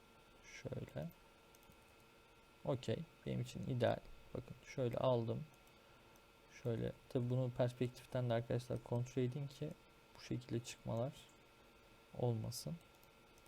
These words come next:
Şu anda okey gibiyiz. Bundan arkadaşlar bir tane şey alacağım. Mirror alacağım.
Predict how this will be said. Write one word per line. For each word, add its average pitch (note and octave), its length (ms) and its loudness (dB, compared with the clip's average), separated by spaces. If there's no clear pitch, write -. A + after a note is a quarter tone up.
Şu D3 80 2
anda C3 200 2
okey C3 320 4
gibiyiz. A#2 480 -4
Bundan F3 200 4
arkadaşlar E3 520 6
bir F3 200 2
tane D#3+ 340 2
şey C3+ 260 4
alacağım. A2+ 360 2
Mirror B2 380 4
alacağım. A2 500 4